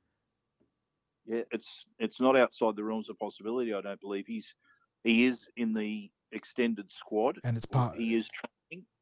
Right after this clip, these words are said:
Speaker 1: So it,
Speaker 2: And
Speaker 1: it's
Speaker 2: June, and it's not the
Speaker 1: possible.
Speaker 2: June thirty deadline, but you can get special exemption to play development players in these sort of, uh, scenarios. So, uh, and we're not, wouldn't be expecting much of young Sam Hughes in that scenario. Obviously, he'd be on the bench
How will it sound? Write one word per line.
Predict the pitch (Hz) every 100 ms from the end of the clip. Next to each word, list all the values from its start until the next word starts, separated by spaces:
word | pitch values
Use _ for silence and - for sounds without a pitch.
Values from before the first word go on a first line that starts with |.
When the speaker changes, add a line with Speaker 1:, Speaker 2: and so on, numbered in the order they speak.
| _ _ -
Speaker 1:
So | - 110 107 104 104 98
it, |
Speaker 2:
And | 135 120 117
Speaker 1:
it's | 117
Speaker 2:
June, | 143 123 113 -
and | 135
it's | 127 127
not | 160 151
the |
Speaker 1:
possible. | 123 135
Speaker 2:
June | 127
thirty | 139 123
deadline, | 107 156 147 127 113 113 113 -
but | 123 - - - _
you | 127
can | - 139
get | 131 -
special | 135 120 127
exemption | 110 120 113 120
to | 107
play | 117 113
development | 107 113 107 110
players | 117 110 104 107 - _ _ _ _
in | 131 117 110 120
these | 117 -
sort | 117 104
of, | 107
uh, | 101 101 104 104 _ _ -
scenarios. | - 113 104 101 - - -
So, | - 107 107 - _ _ _ _
uh, | 139 127 135
and | 135 127 -
we're | 143
not, | 147 - - - 123
wouldn't | 139 123
be | 113
expecting | - 123 - 113
much | 113 -
of |
young | 110 107
Sam | - 107
Hughes | 110 107
in | 104 107
that | 104 -
scenario. | 110 101 101
Obviously, | 98 104 104
he'd | 107
be | 110
on | 101
the | 101
bench | 107 98 -